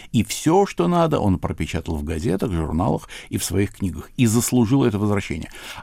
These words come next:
А вторая спецоперация — это его ссора уже двадцатых годов, когда он находился в Ленинграде.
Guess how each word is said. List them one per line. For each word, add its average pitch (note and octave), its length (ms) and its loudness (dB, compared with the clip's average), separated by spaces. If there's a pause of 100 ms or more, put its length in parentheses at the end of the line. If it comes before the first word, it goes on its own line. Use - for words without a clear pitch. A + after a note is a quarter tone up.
А A2 220 2
вторая C3 420 0
спецоперация — F#2+ 840 -4 (240)
это C3+ 240 2
его C#3+ 360 4
ссора E3 520 -2
уже B2 560 0 (160)
двадцатых A#2+ 560 0
годов, B2+ 240 2
когда A#2+ 180 2
он C3 160 6
находился C3 720 2
в - 140 -4
Ленинграде. D3+ 720 2